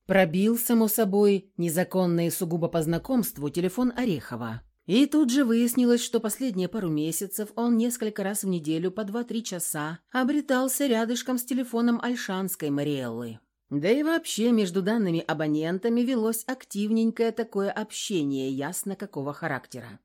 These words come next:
И ещё оба, и Орехов, и Ольшанская, частенько разговаривали ещё с одним и тем же субъектом.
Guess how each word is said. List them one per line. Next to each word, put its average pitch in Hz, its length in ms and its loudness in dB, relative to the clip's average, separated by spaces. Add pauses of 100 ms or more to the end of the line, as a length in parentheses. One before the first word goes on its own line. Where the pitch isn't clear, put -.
(180)
И 147 120 -4
ещё 170 800 0
оба, 226 340 2
и 277 180 2
Орехов, 202 580 -4
и 277 140 0
Ольшанская, 185 840 -2
частенько 240 720 -4
разговаривали 196 720 -4
ещё 208 500 -6
с - 200 -10
одним 151 420 -2
и 151 160 -10
тем 131 260 -6
же 131 120 -10
субъектом. 120 760 -10